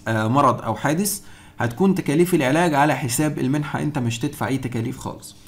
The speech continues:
إضافة كمان تذاكر السفر ذهاب وعودة من وإلى السويد، كل، آه، يعني التذاكر الطيران من بلدك إلى ال-، السويد،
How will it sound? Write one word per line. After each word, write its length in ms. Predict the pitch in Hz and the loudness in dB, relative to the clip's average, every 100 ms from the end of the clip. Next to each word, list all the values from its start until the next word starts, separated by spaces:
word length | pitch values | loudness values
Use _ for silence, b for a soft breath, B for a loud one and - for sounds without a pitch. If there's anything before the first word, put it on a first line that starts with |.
| B B B B | B B B B
إضافة 440 | 196 202 226 233 214 | 2 2 4 4 4
كمان 480 | 160 175 233 208 | 4 4 4 2
تذاكر 400 | - 139 214 202 | 0 2 2 4
السفر 520 | 170 - 208 202 196 - | 2 2 0 2 2 2
ذهاب 500 | 143 131 160 196 170 | 0 2 4 6 6
وعودة 360 | 156 196 185 | 6 6 4
من 220 | 156 185 | 4 4
وإلى 240 | 170 - 160 | 2 2 0
السويد، 580 | - - 135 127 - - B B B | 0 0 2 2 0 -10 B B B
كل، 360 | - 185 135 - - | 4 6 6 2 -6
آه، 40 | 117 | -4
يعني 400 | 117 104 107 101 | -2 -2 -2 -2
التذاكر 600 | 113 110 127 156 160 147 | -2 0 2 2 2 -2
الطيران 380 | 139 139 131 | 2 4 4
من 220 | 117 120 127 | 4 2 4
بلدك 340 | 156 113 - - b b b - | 4 2 -4 -12 b b b 2
إلى 360 | 147 123 107 - | 4 6 2 0
ال-، 680 | 110 110 110 110 107 113 117 | 2 4 2 0 -2 -4 -4
السويد، 500 | 113 139 151 127 | -2 4 4 4